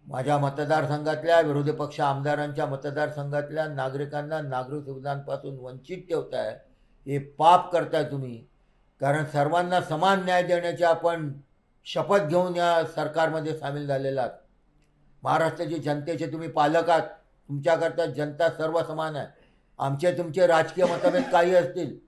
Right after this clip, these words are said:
परंतु सुडाचं राजकारण करू नका नागरिकांबरोबर, इथल्या जनतेबरोबर. या जनतेला नागरिक सुविधा तुम्हाला द्याव्याच लागतील, त्यांना निवडणुका येऊ देत. तुमचा सुपडा साफ केल्याशिवाय आमच्या मतदारसंघातली जनता शिल्लक ठेवणार नाही तुम्हाला. तुमचे डिपॉझिट जप्त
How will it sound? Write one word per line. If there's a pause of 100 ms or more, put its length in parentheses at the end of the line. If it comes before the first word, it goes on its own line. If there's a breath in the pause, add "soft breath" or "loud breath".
(560)
परंतु
सुडाचं
राजकारण
करू
नका
नागरिकांबरोबर,
इथल्या
जनतेबरोबर. (640)
या
जनतेला
नागरिक
सुविधा
तुम्हाला
द्याव्याच
लागतील, (100)
त्यांना
निवडणुका
येऊ
देत. (420)
तुमचा
सुपडा
साफ
केल्याशिवाय
आमच्या
मतदारसंघातली
जनता
शिल्लक
ठेवणार
नाही
तुम्हाला. (640)
तुमचे
डिपॉझिट
जप्त